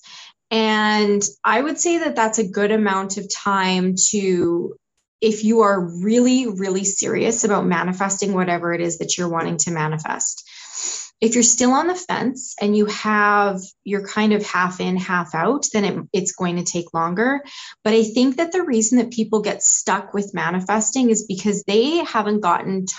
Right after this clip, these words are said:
totally clear on what they want, or they're clear on it.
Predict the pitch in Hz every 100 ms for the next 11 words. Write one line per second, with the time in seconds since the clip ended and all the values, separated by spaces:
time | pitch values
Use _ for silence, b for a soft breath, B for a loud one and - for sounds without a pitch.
0 | - 196 202 196 190 - 175 180 170 170
1 | 160 - 95 98 - - - - B B
2 | B B - 226 202 180 - - _ -
3 | 226 220 220 269 269 208 180 175